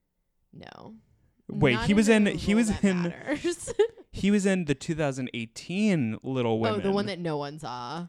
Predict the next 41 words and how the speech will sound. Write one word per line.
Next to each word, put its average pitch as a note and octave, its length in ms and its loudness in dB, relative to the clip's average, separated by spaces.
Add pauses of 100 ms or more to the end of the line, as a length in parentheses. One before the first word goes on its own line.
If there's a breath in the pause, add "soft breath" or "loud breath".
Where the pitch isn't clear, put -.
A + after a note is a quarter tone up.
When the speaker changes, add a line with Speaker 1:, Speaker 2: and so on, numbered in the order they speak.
Speaker 2:
Yeah. D#3+ 320 2 (100)
What? G#3+ 380 0
The D#3 80 6
one F3+ 260 4
starring D#3+ 480 2
Sarah A#2+ 540 0
Davenport. B2 840 0
Speaker 1:
Uh, F#3+ 220 -4
yeah, C#3+ 260 -8
that, E3+ 240 -4
I F3+ 120 -4
remember F3+ 500 -4
that D#3 240 -4
existing D3+ 560 -12
and C#3+ 140 -14
being C#3 180 -14
like, B2+ 220 -14
"This E3+ 120 -12
doesn't G3 280 -10
matter." F3+ 420 -12 (100)
<laughs> F#3 100 -12
'Cause F#3 100 -10
Speaker 2:
Oh, D3+ 80 -6
Speaker 1:
it G#2 60 -6
Speaker 2:
Leah D3 240 -2
Speaker 1:
doesn't. B2+ 120 -10
Speaker 2:
Thompson's C#3 400 -8
in G2 120 -8
it. - 120 -12 (100)
Speaker 1:
<laughs> - 120 -20
Yeah, A3 200 -6
I D4 120 -8
know. B3+ 260 -6
That A3+ 320 -8
actually, E4 320 -12
that's A3 340 -12
surprising. D3 600 -14 (260 soft breath)
Leah D4 160 -10
Thompson, B3 380 -10
it's F#3 120 -10
like, F#3+ 220 -10